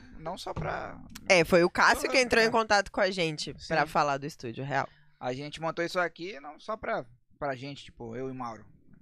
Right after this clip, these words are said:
Speaker 1: O Sem Balela veio pra cá, aí eu pensei no Toma Tua Merenda, falei com a Izzy e tal. Porra, chega lá, acho que, acho que eu falei com o H C também, que tava
Speaker 2: Uhum.
Speaker 1: montando o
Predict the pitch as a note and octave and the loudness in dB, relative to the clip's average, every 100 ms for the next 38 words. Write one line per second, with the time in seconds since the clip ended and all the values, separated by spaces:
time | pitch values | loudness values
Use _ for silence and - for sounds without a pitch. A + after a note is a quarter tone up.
0 | - - - - - D3+ D3+ D3+ D3+ C#3+ | -20 -20 -20 -18 -10 2 6 6 4 0
1 | C3+ B2+ E3 E3+ D#3 C#3 C3 - C3 D#3 | -6 -6 -8 -6 -8 -10 -18 -20 -16 -16
2 | C#3 D3+ D3 D3 D3 C#3+ C3+ D3 - C#3 | -12 -12 -10 -10 -10 -10 -10 -12 -12 -12
3 | C#3 D3 D#3 C#3+ C#3 B2 C#3 C#3 D3+ _ | -10 -10 -10 -10 -10 -14 -12 -12 -14 _
4 | - _ _ _ _ - - B2 D3+ B2+ | -20 _ _ _ _ -20 -16 -8 -6 -6
5 | D3+ D#3+ D#3+ C#3+ D#3+ E3 D3+ C3+ - D#3 | -8 -4 -2 2 2 2 0 -4 -10 -10
6 | C3 B2+ C#3+ D3 C#3+ D3 C3+ D3 C#3 B2 | -8 -10 -10 -10 -10 -8 -10 -10 -14 -14
7 | C3 D#3 C#3 A#2+ F#3 G#3+ E3+ - G3+ C3 | -12 -12 -14 -12 -10 -8 -8 -10 -12 -12